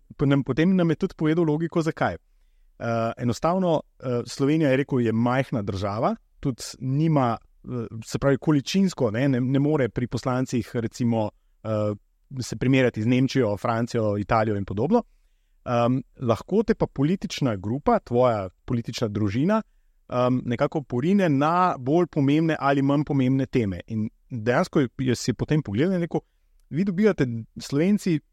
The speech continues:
deloma nezanimive za bruseljske, seveda, em, em, vplivne strukture, deloma nezanimive strukture." Matjaža Nemca je pa prepoznal, ker ga je skupina socialistov postavila v portfelj migracij. In je ravno takrat tam imel neko poročilo,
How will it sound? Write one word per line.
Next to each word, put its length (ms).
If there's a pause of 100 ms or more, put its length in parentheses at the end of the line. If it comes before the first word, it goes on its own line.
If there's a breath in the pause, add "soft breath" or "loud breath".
(320)
deloma 360
nezanimive 680
za 140
bruseljske, 680
seveda, 760
em, 220 (300)
em, 380 (140)
vplivne 540
strukture, 500
deloma 400
nezanimive 540
strukture." 560 (380)
Matjaža 400
Nemca 280
je 40
pa 120
prepoznal, 640
ker 260
ga 100
je 340
skupina 540
socialistov 640
postavila 640
v 460 (220)
portfelj 400
migracij. 640
In 100
je 120
ravno 260
takrat 320
tam 280
imel 180
neko 180
poročilo, 460